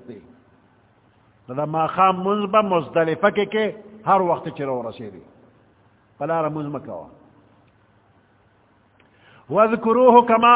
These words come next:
هداکم"، الله یادوي څنګه چې درته الله هدایت کړی دی. د ذکر طریقه الله ښوولې ده. نو په خپل رای او په خپل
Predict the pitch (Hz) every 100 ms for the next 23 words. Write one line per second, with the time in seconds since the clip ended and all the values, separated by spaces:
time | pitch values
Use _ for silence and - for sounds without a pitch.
0 | 190 214 233 233 226 180 127 - - -
1 | - _ _ _ _ _ _ _ _ -
2 | 147 180 208 214 208 196 180 190 220 226
3 | 131 - - - 233 240 233 208 202 190
4 | 190 180 185 190 190 170 170 170 175 170
5 | 170 165 165 156 - - - 160 170 220
6 | 240 226 226 202 190 196 185 185 180 160
7 | - 143 131 120 101 - - - _ _
8 | _ - 127 160 156 - 185 180 180 202
9 | 202 196 - - - 135 139 - 160 -
10 | 208